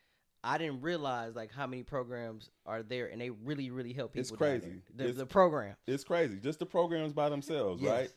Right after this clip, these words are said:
Speaker 2: That's not mentioning some of the other things that I know s-, since becoming an advisor,
Speaker 1: <laughs>
Speaker 2: right?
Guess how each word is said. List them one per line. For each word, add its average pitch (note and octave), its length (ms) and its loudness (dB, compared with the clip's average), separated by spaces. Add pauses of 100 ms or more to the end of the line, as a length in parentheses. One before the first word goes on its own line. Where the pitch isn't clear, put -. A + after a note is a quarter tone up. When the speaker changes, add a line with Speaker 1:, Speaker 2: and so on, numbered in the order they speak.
(140)
Speaker 2:
That's D3+ 240 2
not F#3 220 -2
mentioning E3+ 440 -2
some D3+ 180 -2
of C#3+ 60 0
the G#2 60 2
other D3 220 0
things C#3 280 -2
that A#2 100 -2
I C3+ 120 2
know C#3+ 300 2
s-, B2+ 120 -14 (140)
since C#3+ 160 -2
becoming B2+ 380 2
an A#2 140 0
advisor, D#3 420 6
Speaker 1:
<laughs> G#2+ 40 0
Speaker 2:
right? C3+ 320 2